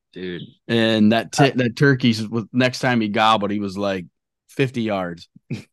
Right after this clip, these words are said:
Speaker 2: And he was behind some stuff, and them ticks are just coming up me, and I'm just like, "I don't know if I can take it." <laughs> You know? <laughs> I finally, I waited it out, and I killed him, but, oh, man, it was gross.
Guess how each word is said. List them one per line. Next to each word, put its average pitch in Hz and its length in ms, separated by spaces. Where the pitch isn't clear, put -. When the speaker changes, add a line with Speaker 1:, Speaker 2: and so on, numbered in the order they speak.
Speaker 2:
And 110 120
he 113 60
was 104 120
behind 117 400
some 110 120
stuff, 113 340
and 110 80
them 104 140
ticks 113 400
are 101 60
just 95 340
coming 117 320
up 110 120
me, 113 180
and 107 120
I'm 110 180
just 101 160
like, 95 280
"I - 140
don't - 100
know - 80
if - 60
I - 20
can - 100
take 131 300
it." 175 180
<laughs> 151 160
You 190 120
know? - 1500
<laughs> - 80
I 139 40
finally, 120 460
I 110 100
waited 101 380
it 104 120
out, 107 160
and 104 100
I 104 80
killed 110 320
him, 98 160
but, 92 160
oh, 104 300
man, 95 280
it 87 60
was 92 140
gross. 90 520